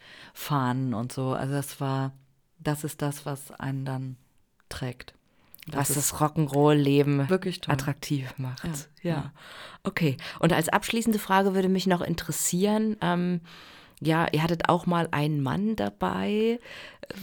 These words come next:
Speaker 2: Wie würdet ihr sagen, vielleicht auch aus Gigs, die ihr gemeinsam spielt,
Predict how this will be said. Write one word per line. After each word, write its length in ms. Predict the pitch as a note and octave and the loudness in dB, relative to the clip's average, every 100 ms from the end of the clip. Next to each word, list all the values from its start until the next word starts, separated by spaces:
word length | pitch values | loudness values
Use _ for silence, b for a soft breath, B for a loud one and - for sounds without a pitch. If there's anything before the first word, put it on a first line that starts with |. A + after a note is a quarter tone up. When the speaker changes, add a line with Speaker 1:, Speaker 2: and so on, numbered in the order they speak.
| E3+ | -4
Speaker 2:
Wie 200 | F#3 G3 | 0 0
würdet 200 | F#3 - | -2 -2
ihr 120 | F3+ | 0
sagen, 280 | F#3 F3+ F3 | 2 2 0
vielleicht 380 | D#3+ D#3 D#3+ - | 0 0 0 -2
auch 300 | D3 - - | -2 -4 -8
aus 180 | B2+ | -8
Gigs, 300 | - D#3 - | -8 -10 -8
die 120 | - B2+ | -4 -4
ihr 80 | |
gemeinsam 600 | C#3 D3 D#3 F#3 F#3 F3 E3+ | -2 -2 -2 -2 -2 -2 -2
spielt, 480 | - F3 E3+ E3 | -4 -2 -2 -4